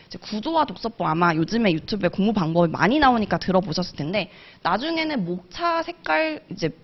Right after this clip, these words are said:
그은 것만 눈에 쫙 들어오고 키워드만 눈에 쫙 들어오고 이런 식으로 색깔이 구분이 돼요. 나중에는 너무 많이 회독을 하다 보면 아, 이 토픽에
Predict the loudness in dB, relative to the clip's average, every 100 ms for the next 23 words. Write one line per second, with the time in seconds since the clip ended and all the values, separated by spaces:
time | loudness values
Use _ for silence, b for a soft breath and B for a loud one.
0 | _ -14 4 6 6 4 2 2 0 0
1 | -4 -6 -4 -8 -4 0 0 0 -8 B
2 | B B B -8 -2 0 0 0 -2 -2
3 | -2 -4 -4 -6 -4 0 0 0 0 0
4 | 0 0 -2 -2 -2 0 2 2 2 -2
5 | 0 0 -2 -6 B B B B -6 -6
6 | -2 -2 0 0 0 0 0 0 0 0
7 | -2 0 0 0 2 2 2 0 -2 B
8 | B B -2 -2 -4 -6 -8 -6 -6 0
9 | 0